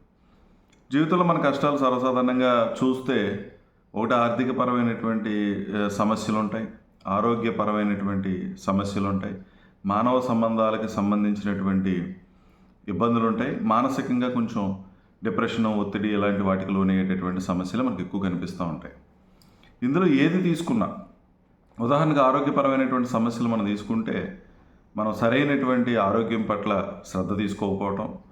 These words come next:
మనం తీసుకునేటువంటి ఆహారపు అలవాట్లలో సరైనటువంటివి తీసుకోకుండా శరీరానికి హాని తలపెట్టేటటువంటి ఆహారాలను తీసుకోవటం, వ్యసనాలకు లోనై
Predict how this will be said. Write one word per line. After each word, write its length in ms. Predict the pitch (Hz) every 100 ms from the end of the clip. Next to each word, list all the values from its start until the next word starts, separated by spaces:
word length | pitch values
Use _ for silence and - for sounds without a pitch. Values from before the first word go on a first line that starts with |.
| - - _ _
మనం 180 | 107 117 117
తీసుకునేటువంటి 680 | 139 135 147 139 135 127 120
ఆహారపు 460 | 107 113 120 104
అలవాట్లలో 840 | 113 110 113 113 113 107 82 - - - - - - _ _ -
సరైనటువంటివి 800 | 107 120 123 120 113 110 104 98
తీసుకోకుండా 840 | 95 113 98 127 120 113 110 90 - - - - - _ _ -
శరీరానికి 680 | 117 143 156 151 147 135 143
హాని 320 | 120 120 127
తలపెట్టేటటువంటి 880 | 120 117 117 98 110 107 101 104 98
ఆహారాలను 480 | 92 101 98 104 101
తీసుకోవటం, 520 | 98 101 104 101 110 - - - - _ _ _
వ్యసనాలకు 760 | 107 117 143 151 147 139 139 127
లోనై 640 | 120 117 131 113 101 -